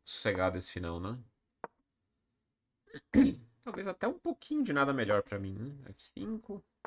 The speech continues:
Rei. B cinco eu posso fazer? A chance desse peão tá caindo com algum golpe é gigantesca, né? Mas eu não tô vendo.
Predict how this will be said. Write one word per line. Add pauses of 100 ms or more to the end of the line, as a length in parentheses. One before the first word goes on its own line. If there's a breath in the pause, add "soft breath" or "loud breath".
(1160 loud breath)
Rei. (4000)
B
cinco
eu
posso
fazer? (3250)
A
chance
desse
peão
tá
caindo
com
algum
golpe
é
gigantesca,
né? (200)
Mas
eu
não
tô
vendo.